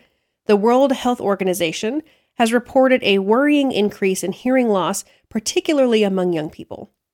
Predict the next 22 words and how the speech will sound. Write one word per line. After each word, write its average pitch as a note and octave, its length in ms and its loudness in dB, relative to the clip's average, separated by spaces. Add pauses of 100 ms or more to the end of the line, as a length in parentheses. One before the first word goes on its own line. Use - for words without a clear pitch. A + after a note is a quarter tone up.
(460)
They B3 120 4
report D4 480 0 (100)
through B3 360 -2
their F#3+ 240 2
Make G#3+ 280 0
Listening G#3+ 440 -2
Safe D4 340 -2
initiative, F3 680 -4 (100)
reference F#3+ 400 -6
three, G3+ 380 -4 (540)
that - 160 2
over A#3 260 2
one A#3+ 320 2
point C#4 380 -2
one F#3+ 640 -2
billion C4+ 480 2
young A3 260 0
people F3 480 -6 (100)
follow F#3+ 440 0
unsafe A#3 600 0
listening G3+ 400 -2
practices, - 680 -8